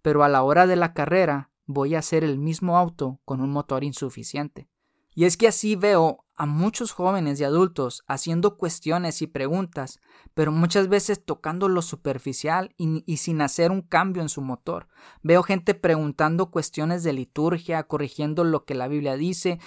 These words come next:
pero no preguntando cómo la palabra puede cambiar mi vida.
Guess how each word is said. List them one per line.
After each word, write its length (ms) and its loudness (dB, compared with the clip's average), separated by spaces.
pero 180 2
no 200 2
preguntando 920 2
cómo 260 -2
la 220 2
palabra 600 0
puede 300 -2
cambiar 440 -6
mi 160 -8
vida. 340 -12